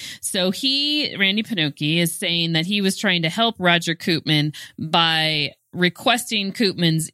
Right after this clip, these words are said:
emails from a third source, not Koopman himself, in an effort to try to help him. And yet he didn't expose those emails to Koopman. He didn't read those emails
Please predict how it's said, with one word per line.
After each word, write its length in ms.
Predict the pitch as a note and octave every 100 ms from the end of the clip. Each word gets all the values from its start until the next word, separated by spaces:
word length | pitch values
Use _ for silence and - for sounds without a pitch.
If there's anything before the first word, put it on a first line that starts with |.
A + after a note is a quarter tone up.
| -
emails 720 | G3+ G3 D#3+ D3+ C#3+ C#3+ E3
from 260 | - E3 D#3
a 80 | D#3+
third 500 | - A#3+ A#3+ B3 A3+
source, 680 | - - F3+ D3 D#3 -
not 300 | E3+ F#3 - _ -
Koopman 320 | G#3 F3 E3+
himself, 720 | E3+ D3+ - B3 F#3+ D#3 E3 - - - - _
in 160 | - G3
an 120 | F#3+
effort 260 | G3+ G#3 G3
to 100 | -
try 260 | - G#3+
to 60 | F3+
help 300 | E3+ G#3 -
him. 180 | F#3 E3 -
And 200 | F3 F3
yet 160 | E3+
he 100 | G#3
didn't 300 | F#3 F#3 F3+
expose 440 | D#3+ - G3+ G3 F3
those 220 | E3 D#3
emails 400 | D3+ E3 D#3 D3+
to 100 | C#3+
Koopman. 500 | - E4+ - D3 C#3+
He 140 | E3+ E3
didn't 240 | D3+ -
read 200 | E3+ E3+
those 240 | D3+ C#3
emails 520 | C#3 C#3 C#3+ C#3 D3